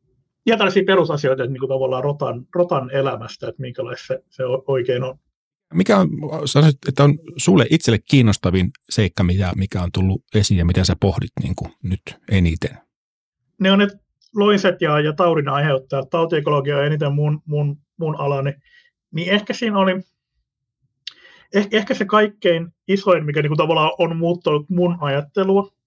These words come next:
Speaker 1: ja mikä on, niinku, mielenkiintoinen, niinku, tavallaan sitä rotan suhteen, niin se, miksi mä en ehkä alu-, alun perin pitänyt rottia kauhean mielenkiintoisin, oli se, että koska rotat, rotissa kerrotaan aika lailla sitä samaa tarinaa, että niillä on tauteja ja sitten ne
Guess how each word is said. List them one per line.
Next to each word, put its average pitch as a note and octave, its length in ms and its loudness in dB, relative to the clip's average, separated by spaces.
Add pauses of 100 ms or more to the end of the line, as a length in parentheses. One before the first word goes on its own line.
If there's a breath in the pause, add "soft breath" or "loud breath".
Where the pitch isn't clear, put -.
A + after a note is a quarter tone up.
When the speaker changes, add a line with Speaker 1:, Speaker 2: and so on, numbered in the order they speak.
(100)
Speaker 1:
ja D#3+ 60 0
mikä D3 240 -4
on, C#3+ 120 -2
niinku, C#3+ 160 -4
mielenkiintoinen, D3 680 -2
niinku, C#3+ 180 -2
tavallaan D3 260 2
sitä D3 160 -4 (1500 soft breath)
rotan F#3 440 2
suhteen, C#3+ 480 -2
niin D3 120 -2 (120)
se, G#3 140 0
miksi A3 200 -2
mä A#3 80 0
en G3+ 60 -2
ehkä G#3 220 0
alu-, G3 260 0 (160)
alun F#3 240 0
perin D#3+ 240 0
pitänyt D#3 260 0
rottia E3 380 0
kauhean D3 240 -2
mielenkiintoisin, D3 800 -4 (340 soft breath)
oli D3 160 0
se, E3+ 160 0
että D#3+ 100 -4
koska D#3 280 -4
rotat, E3 400 0 (680)
rotissa F3+ 300 0
kerrotaan F3 360 2
aika E3 160 2
lailla C#3 100 0
sitä D3+ 120 -4
samaa C3+ 360 -2
tarinaa, A#2 520 -8
että F#3 140 -10
niillä E3+ 160 -2
on B2+ 100 -10
tauteja F3+ 440 0
ja C#3 60 -2
sitten D3 320 -6
ne - 80 -18